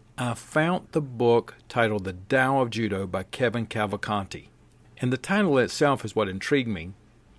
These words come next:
With a little background work, I found that he was a sixth dan in traditional judo and as well as a respected member of the academia. During his book, we're gonna look at the accounts of development of traditional judo and how it moves into other areas.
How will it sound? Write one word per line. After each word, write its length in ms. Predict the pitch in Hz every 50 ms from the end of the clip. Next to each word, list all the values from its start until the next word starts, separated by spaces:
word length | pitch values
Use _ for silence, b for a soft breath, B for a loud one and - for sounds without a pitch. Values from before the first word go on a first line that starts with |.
| - - - -
With 180 | 127 123 -
a 40 | 131
little 180 | 131 147 156 143
background 580 | 113 104 123 120 113 120 123 123 120 117 110
work, 280 | 107 113 135 147 - 110
I 40 | 104
found 300 | - - 165 180 180 160
that 80 | 127
he 100 | 123 143
was 140 | 143 123 98
a 80 | 98 -
sixth 460 | - - - 196 202 - - - -
dan 260 | 127 120 127 131 131
in 140 | 120 107 101
traditional 560 | - - 98 98 113 117 - - 110 101 98
judo 480 | 98 95 107 104 101 92 92 95 95 - B B B B B B B B _ -
and 220 | 135 135 131 127
as 120 | 123 110
well 360 | 139 143 160 180 185 180 180 -
as 160 | - 117 101
a 60 | 110
respected 640 | 107 107 107 - - - - 147 139 143 - - 151 135
member 420 | 127 117 110 104 101 101 101 98
of 100 | 95 90
the 100 | 101 92
academia. 720 | 95 95 - - 98 104 113 117 113 101 87 80 - - - _ _ _ _ _ _ b b b b b _
During 200 | - 127 127 127
his 120 | 120 98
book, 280 | 98 117 131 143 - -
we're 80 | 135
gonna 200 | 127 131 123 120
look 200 | 120 127 123 -
at 140 | 131 113 113
the 140 | 117 120 113
accounts 560 | 110 107 - - - 151 151 165 147 - -
of 120 | 131 123 113
development 540 | 127 113 123 165 180 185 170 98 101 95
of 120 | 90 87 -
traditional 600 | - 110 104 101 120 123 117 - - 117 110 110
judo 480 | 107 104 120 120 117 117 113 120 120 -
and 200 | - 107 104 104
how 200 | 90 110 107 107
it 120 | 101 -
moves 360 | 98 101 110 113 120 120 104
into 220 | 117 113 110 110 -
other 200 | 113 110 104 101
areas. 540 | 92 104 120 131 135 139 143 139 127 - -